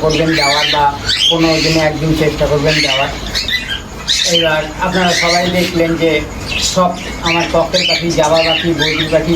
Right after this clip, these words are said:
কনুর পাখি সব পাখিকেই আমি অল্প অল্প করে আপনার সজনে শাক দিলাম। এবার এইরকম আপনারাও দেবেন। আর এটার মধ্যে কোনো, কিন্তু কোনো সাইড এফেক্ট বা কোনো কিছু হবে না।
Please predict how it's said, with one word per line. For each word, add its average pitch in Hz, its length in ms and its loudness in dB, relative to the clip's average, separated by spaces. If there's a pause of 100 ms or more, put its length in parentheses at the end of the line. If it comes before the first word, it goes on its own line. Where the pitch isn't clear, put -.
কনুর 160 300 2 (100)
পাখি 156 260 0 (480)
সব 196 140 4 (140)
পাখিকেই 180 520 0
আমি 175 160 2 (400)
অল্প 156 180 -2 (100)
অল্প 160 140 0 (120)
করে 220 140 4 (580)
আপনার 143 300 -2 (340)
সজনে 175 380 -2
শাক 170 160 0 (160)
দিলাম। 143 260 0 (680)
এবার 165 240 2
এইরকম 170 300 0 (120)
আপনারাও 160 360 0 (720)
দেবেন। 175 280 2 (800)
আর 127 160 0 (1500)
এটার 220 260 0
মধ্যে 196 260 2
কোনো, 233 220 -2
কিন্তু 208 280 -2 (220)
কোনো 277 160 2 (100)
সাইড 165 300 0
এফেক্ট 202 240 2 (100)
বা 156 80 2 (100)
কোনো 170 140 0 (100)
কিছু 220 180 0 (100)
হবে 113 240 -4
না। - 60 -8